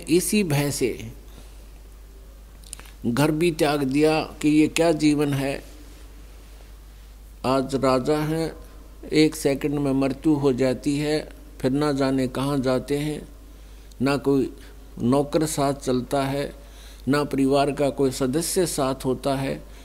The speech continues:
ना कोई संपत्ति साथ होती है, तो क्या जीवन है ये? उनके अंदर ये प्रेरणा प्रबल हुई, उन्होंने घर भी त्याग दिए, राज्य भी त्याग दिया और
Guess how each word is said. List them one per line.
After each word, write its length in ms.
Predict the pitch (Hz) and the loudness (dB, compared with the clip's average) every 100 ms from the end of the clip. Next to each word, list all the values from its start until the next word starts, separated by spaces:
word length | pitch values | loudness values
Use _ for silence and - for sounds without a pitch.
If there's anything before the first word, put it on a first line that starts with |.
| - | -6
ना 160 | 139 147 | -2 -2
कोई 180 | 139 127 | 0 0
संपत्ति 640 | 127 117 110 127 127 214 208 | 0 -4 -2 -4 0 -2 0
साथ 340 | 160 143 139 | 0 -2 0
होती 300 | 127 - 135 | -2 0 -2
है, 200 | 131 131 - - - | -2 -6 -8 -16 -6
तो 80 | 143 | -4
क्या 220 | - 185 | 0 0
जीवन 360 | 160 147 131 123 | 2 2 2 0
है 180 | 123 123 | -2 -2
ये? 180 | - - - - - - - - - - - - - - - - - - - - - - - 135 | -6 -10 -18 -20 -20 -20 -20 -20 -20 -20 -20 -20 -20 -20 -20 -20 -20 -20 -20 -20 -20 -20 -6 0
उनके 280 | 156 156 | 0 2
अंदर 260 | 160 160 160 | 2 2 4
ये 120 | 165 151 | 4 4
प्रेरणा 400 | 147 151 160 156 | 4 4 4 -2
प्रबल 380 | 147 143 160 147 | 0 2 2 2
हुई, 280 | 147 156 | 4 4
उन्होंने 320 | 160 156 156 143 | 4 4 2 2
घर 200 | 135 147 | 0 2
भी 180 | 147 156 | 2 2
त्याग 300 | 151 147 147 | 2 2 0
दिए, 380 | 139 151 156 151 - - - | 0 2 2 0 -4 -12 -4
राज्य 400 | 117 151 151 156 | 0 2 2 2
भी 160 | 143 143 | 4 2
त्याग 300 | 151 143 147 | 2 2 0
दिया 380 | 143 151 151 151 - - - - - - - - - - - - - - - - - - - - - - - - - - - - - - - - - - - - - - - - | 2 2 4 0 -4 -14 -18 -20 -20 -20 -20 -20 -20 -20 -20 -20 -20 -20 -20 -20 -20 -20 -20 -20 -20 -20 -20 -20 -20 -20 -20 -20 -20 -20 -20 -20 -20 -20 -20 -20 -20 -20 -20 -8
और 280 | 123 127 117 | 0 0 -2